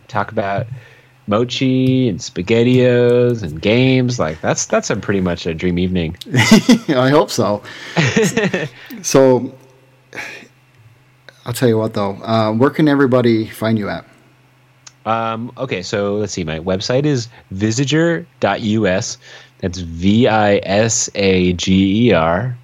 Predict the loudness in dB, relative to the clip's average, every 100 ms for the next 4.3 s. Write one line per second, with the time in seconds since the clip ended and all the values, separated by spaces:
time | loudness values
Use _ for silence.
0 | _ _ -4 -2 0 0 2 2 0 -2
1 | -4 -2 -2 -4 -16 -20 -20 -8 -2 0
2 | 2 2 -2 -4 -4 -2 -2 0 -2 -4
3 | -10 _ _ _ -4 -2 -2 -2 0 0
4 | 0 0